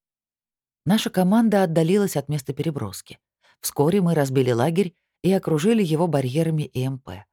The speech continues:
По инструкции нам запрещалось перемещаться в зоне искажений в ночное время. Опасности вокруг не ощущалось.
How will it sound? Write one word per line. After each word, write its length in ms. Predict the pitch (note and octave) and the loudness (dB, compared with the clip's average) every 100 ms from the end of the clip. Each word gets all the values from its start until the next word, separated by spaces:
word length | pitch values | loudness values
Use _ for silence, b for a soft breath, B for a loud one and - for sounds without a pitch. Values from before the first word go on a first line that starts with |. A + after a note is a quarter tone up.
| _ _ _ _ _ _ | _ _ _ _ _ _
По 140 | - D3 | -2 -2
инструкции 560 | D3 - B3 - - | -2 -2 -4 -2 -2
нам 240 | B2+ F3+ F#3+ | 0 0 0
запрещалось 580 | F#3+ G3+ A3 D#3 A2 - | -2 -4 -2 -2 -2 -2
перемещаться 640 | B2 A#2+ B2+ F#3 F3+ C3 | -4 -2 -2 -2 -2 -4
в 40 | |
зоне 280 | B2 C#3 B2 | -2 -2 -2
искажений 520 | A#2+ - D3+ D3 A#2 | -4 -6 -2 -2 -4
в 60 | A2+ | -4
ночное 400 | A#2 - A#2 A#2 | -6 -4 -4 -4
время. 360 | A2+ G2+ - - _ _ _ _ _ - | -6 -12 -14 -20 _ _ _ _ _ -6
Опасности 580 | D#3+ E3+ E3 D#3 C#3 D3+ | -2 0 0 -2 -4 -2
вокруг 380 | C#3 C#3+ D#3 | -2 -2 -4
не 100 | D3+ | -2
ощущалось. 640 | D3 - E3 - E3+ - | -4 -4 -6 -4 -4 -6